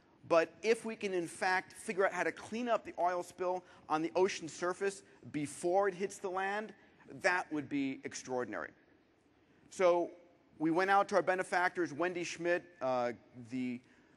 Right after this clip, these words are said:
head of the Schmidt Family Foundation, Eric, her husband, is the chairman of Google, put up the prize money and challenged teams, can you, in fact, at least double the rate at which oil spills are cleaned up,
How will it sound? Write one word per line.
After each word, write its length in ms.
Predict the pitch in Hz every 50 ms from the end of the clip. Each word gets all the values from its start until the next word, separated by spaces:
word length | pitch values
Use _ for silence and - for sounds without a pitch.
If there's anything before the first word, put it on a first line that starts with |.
| _ _ _ _ _ _ _ -
head 180 | - 202 196
of 80 | 196 175
the 100 | 156 156
Schmidt 320 | 147 - 170 175 180 -
Family 280 | - 180 165 160 165 160
Foundation, 640 | 156 170 151 151 147 160 165 160 - - 175 160 147 -
Eric, 260 | 147 156 160 160 156 -
her 120 | 151 139
husband, 420 | 147 160 151 131 - 156 156 151
is 160 | 143 127 - -
the 260 | 127 131 123 127 110 - - -
chairman 340 | - 170 160 160 160 147
of 140 | 131 113 107
Google, 420 | 143 151 156 143 156 151 160 156 - - - _ _ _ _ _ -
put 160 | - 196 202
up 140 | 202 196 -
the 80 | 160
prize 360 | - - 180 165 175 175 151
money 380 | 156 165 165 165 175 180 185 175 - - - _ _ _
and 140 | - 170 165
challenged 560 | - - 208 220 214 247 240 233 220 180 -
teams, 320 | - 190 180 175 170 143 - -
can 320 | - - 208 202 226 247 262
you, 100 | 262 254
in 100 | 240 208
fact, 440 | - - 180 165 160 160 - - - - - - _ _ _ - -
at 160 | 160 - 160
least 440 | 165 202 254 262 - - 156 147 135
double 340 | 208 185 - 165 185 190 175
the 100 | 160 160
rate 300 | 139 139 156 160 165 -
at 80 | 143 151
which 180 | 151 151 - - -
oil 220 | 151 151 147 147
spills 380 | 139 - - 151 143 135 120 135
are 60 | 127
cleaned 280 | - - 151 143 135 139
up, 140 | 127 117